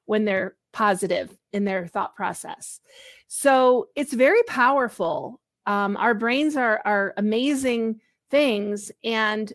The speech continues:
we are in control of them. You know, it's not something that controls us. So we can make the choices as to how to handle things, how to think about things,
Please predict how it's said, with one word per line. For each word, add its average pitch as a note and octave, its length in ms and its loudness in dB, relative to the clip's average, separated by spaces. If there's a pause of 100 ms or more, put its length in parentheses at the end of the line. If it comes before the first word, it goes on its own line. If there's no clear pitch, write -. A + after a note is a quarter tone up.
(100)
we C4 200 2
are C4+ 260 4
in C#4 160 -2
control C4+ 480 0
of A3 140 -2
them. F#3+ 200 -4
You G3 120 -2
know, G3 140 -2
it's - 140 -4
not - 180 -4
something B3 360 0
that A3+ 140 -4
controls G3+ 540 -4
us. - 520 -4 (540)
So A#3 260 0
we B3 360 0
can D#4 260 0
make G#3 240 -2
the G#3 100 -4
choices - 920 -6 (640)
as G3+ 360 2
to F#3+ 540 2 (180)
how A#3+ 420 0
to A3+ 80 2
handle A3 440 0
things, G3+ 380 -4
how A3+ 160 2
to G3 100 0
think C4+ 300 -4
about G#3+ 380 0
things, G3+ 520 -4